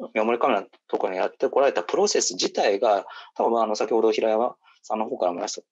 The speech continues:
通り、あの、ピーアイエーの、あの、実-、実際にやることになってると思うんですよね。それをきちんと、まあ、ある意味、あの、いろんなものを回せるようにプロセス化しているものが多分ピーアイエーに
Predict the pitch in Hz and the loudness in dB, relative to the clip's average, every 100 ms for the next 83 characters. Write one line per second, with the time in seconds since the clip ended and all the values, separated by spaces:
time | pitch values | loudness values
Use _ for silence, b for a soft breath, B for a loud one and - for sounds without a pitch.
0 | _ 98 98 98 104 - 185 214 170 123 | _ 0 2 0 -2 -2 2 4 4 4
1 | 107 - - _ - - - 104 101 110 | 2 -2 -10 _ -4 -4 -2 -2 -2 -2
2 | 110 - - 107 - 147 127 107 135 - | -2 -4 -4 -2 0 0 2 2 2 2
3 | - 95 107 104 113 170 104 87 - - | 2 2 0 -4 -6 -2 -2 0 -2 -2
4 | 104 101 87 82 - 110 123 B B - | 0 0 -2 -8 -8 -8 -10 B B 2
5 | 233 233 - 254 226 - 113 117 107 110 | 2 2 -2 -2 0 2 2 4 0 0
6 | - - - - 170 135 104 95 101 B | -14 -18 -14 -2 2 2 2 -2 -4 B
7 | B - 101 98 98 110 147 180 208 123 | B -4 -2 0 2 2 2 2 2 2
8 | 104 139 180 190 208 185 117 - 107 107 | 2 2 2 4 4 4 0 0 0 2
9 | 110 - 113 - 113 120 170 180 120 - | -2 -2 -6 0 0 2 0 2 0 0
10 | 98 87 - 101 101 101 90 90 | -4 -4 0 2 4 2 0 -8